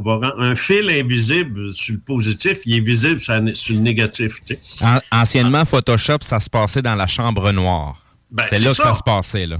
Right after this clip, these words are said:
Speaker 1: C'est ça. Photoshopper, là, à ce moment-là, là, ça prenait un professionnel qui a une, qui a une, une chambre noire, qui a un équipement, là. Tu sais, c'est,
Speaker 2: Oui.
Speaker 1: c'est pas, euh, tu veux pas, euh, Joe Blow pouvait pas trafiquer ses photos, tu sais.
Speaker 2: Non.
Speaker 1: Alors, c'était faisable. Là, à ce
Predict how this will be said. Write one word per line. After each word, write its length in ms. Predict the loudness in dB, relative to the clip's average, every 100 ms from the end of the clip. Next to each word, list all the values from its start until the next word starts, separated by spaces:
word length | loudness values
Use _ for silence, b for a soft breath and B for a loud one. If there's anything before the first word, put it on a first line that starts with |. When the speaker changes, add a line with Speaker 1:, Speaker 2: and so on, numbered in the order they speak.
| -10
Speaker 1:
C'est 200 | -14 -10
ça. 220 | -6 -6
Photoshopper, 880 | -6 -6 -6 -4 -4 -4 -4 -4 -4
là, 320 | -4 -6 -8 -10
à 100 | -10
ce 180 | -8 -8
moment-là, 540 | -6 -4 -4 -6 -8
là, 80 | -6
ça 160 | -6 -6
prenait 240 | -6 -4
un 80 | -4
professionnel 920 | -4 -4 -4 -4 -4 -2 0 0 -2
qui 80 | -4
a 40 |
une, 120 | -4 -6
qui 160 | -4
a 60 | 0
une, 260 | 0 0 0
une 120 | -2
chambre 360 | 0 -2 0 0
noire, 280 | 0 -2
qui 140 | -2 0
a 20 |
un 160 | 2 2
équipement, 560 | 0 -4 -2 0 0
là. 280 | 0 -2 -4
Tu 80 | -2
sais, 60 | -2
c'est, 120 | 2
Speaker 2:
Oui. 60 | 2
Speaker 1:
c'est 160 | 0 0
pas, 260 | 0 0
euh, 60 | -2 -4 B -6
tu 60 |
veux 100 | -6 -2
pas, 280 | -2 0
euh, 80 | -2 -4 B B -14 -2
Joe 280 | 0 2 2
Blow 280 | 2 2
pouvait 260 | 0 -2 -2
pas 180 | -2 -6 -8 -6
trafiquer 760 | -4 -2 -4 -6 -10 -6 -4 -2
ses 220 | -2 -4
photos, 460 | -4 -4 -4 -4 -8
tu 120 | -12
sais. 80 | -14 B
Speaker 2:
Non. 140 | 0 0 B B
Speaker 1:
Alors, 340 | -2 0 0 -4 B B B -10
c'était 400 | -4 -2 -2 -2
faisable. 720 | -2 0 2 2 0 -2 -6 -14 -14 -4
Là, 220 | -2 -2
à 40 |
ce 120 | -4